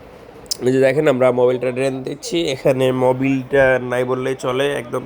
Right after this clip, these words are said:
তেলের মতো। এটা কিন্তু পাতলা হয়ে গেছে। তো এই যে দেখেন, সাইলেন-, সাইলেন্সারের অবস্থা দেখেন। এখন আমরা যেটা করে নেব, সেটা হচ্ছে এই বাইকের এগুলো আমরা খোলায় নিব, আর খোলায় নিয়ে কিন্তু আপনাদেরকে দেখানোর চেষ্টা করব।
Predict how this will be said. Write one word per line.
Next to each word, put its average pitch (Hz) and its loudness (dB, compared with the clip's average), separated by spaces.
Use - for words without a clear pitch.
তেলের 139 -2
মতো। 139 0
এটা 160 -2
কিন্তু 151 -2
পাতলা 160 2
হয়ে 165 4
গেছে। 151 -2
তো - -8
এই 151 0
যে 151 0
দেখেন, 151 -4
সাইলেন-, 143 0
সাইলেন্সারের 139 0
অবস্থা 139 -2
দেখেন। 127 -4
এখন 180 2
আমরা 190 0
যেটা 170 2
করে 170 0
নেব, 170 -4
সেটা 156 0
হচ্ছে 151 -4
এই 135 0
বাইকের 135 0
এগুলো 131 -2
আমরা 127 -2
খোলায় 147 2
নিব, 139 -4
আর 131 0
খোলায় 151 0
নিয়ে 143 0
কিন্তু 135 -4
আপনাদেরকে 127 -4
দেখানোর 131 -6
চেষ্টা 143 -6
করব। 131 -2